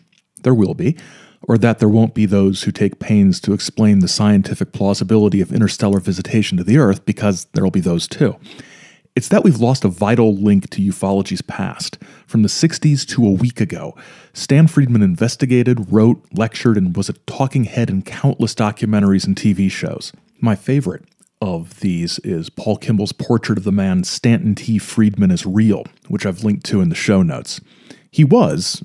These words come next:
as every obituary will and should say, the first civilian investigator of the Roswell crash. He also was instrumental in putting the M J twelve papers in the public eye and imagination.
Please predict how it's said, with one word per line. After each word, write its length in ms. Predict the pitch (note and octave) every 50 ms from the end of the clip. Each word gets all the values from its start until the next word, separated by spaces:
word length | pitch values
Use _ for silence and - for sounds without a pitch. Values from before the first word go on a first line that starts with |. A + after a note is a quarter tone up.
| - -
as 240 | A2 A2 G#2 - -
every 340 | - B2 A2+ - A#2 G#2+ G2
obituary 560 | G2 - G#2+ G2 - - - G#2+ G#2 G2+ G2+
will 420 | F2+ G2 G#2 F2+ D#2 F2 A2+ B2+ -
and 180 | - A2 G2+ -
should 460 | - - - G2+ F#2 F#2 - - -
say, 420 | - - - - E2 E2 E2+ - - - - - - _ _
the 60 | - A2
first 360 | - - C3 C3 B2+ - -
civilian 580 | - - - A2+ F#2+ A2 A2+ A#2 A2+ A2+ G#2+
investigator 720 | G#2+ G2+ F#2 A2 A2+ A2 - - G#2+ G#2+ G#2+ G2+ F#2+ G2
of 80 | F#2+ -
the 80 | G#2 F#2
Roswell 500 | F2+ G2+ G2+ A2 G#2+ - - F2 E2 D#2+
crash. 480 | - - F2 E2+ D#2 - - - - - - _ _ _ _ _ _ _ _ _ _ _ _ _ _ _
He 200 | - - C3+ C3
also 300 | B2+ D3 D#3 - - C3+
was 180 | G#2+ G#2 G2+ -
instrumental 640 | - B2+ - - - A2 G#2 G#2+ A2 A2 G#2+ G2+
in 100 | F#2+ F2+
putting 240 | - - - A2+ G#2
the 180 | F#2+ G2 -
M 160 | - A2 A#2 A2
J 200 | F#2+ A2 G2+ F#2+
twelve 400 | - - G2+ G2 G2+ F#2+ - -
papers 400 | - G#2 F#2+ - F2+ F2 - -
in 80 | F#2+
the 60 | F#2
public 380 | - - - - G#2 F#2+ - -
eye 240 | - G2+ F#2+ F#2+ G2
and 160 | F#2+ F2+ F2
imagination. 880 | F2 E2+ F#2 F2+ F2 E2 - F2 E2+ E2+ E2+ - - - - - -